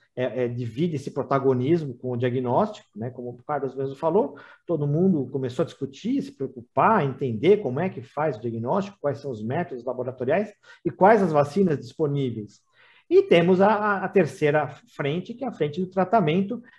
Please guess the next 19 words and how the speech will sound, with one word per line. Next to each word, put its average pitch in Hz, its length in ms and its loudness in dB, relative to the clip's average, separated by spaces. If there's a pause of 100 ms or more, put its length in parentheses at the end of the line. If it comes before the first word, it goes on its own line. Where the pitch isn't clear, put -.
que - 80 0
essa 170 300 4
é - 20 0
um 202 60 -2
pouco 156 260 -4
mais 147 160 0
demorada, 165 540 -2
um 131 40 -6
pouco - 240 -16
mais 139 160 -10
custosa, 175 680 2 (300)
e 277 80 -10
que - 100 -4
ainda, 180 680 0
é, 160 240 0
ainda 165 640 -2 (100)
tem 175 240 2
os 180 140 -4
seus, 165 380 -4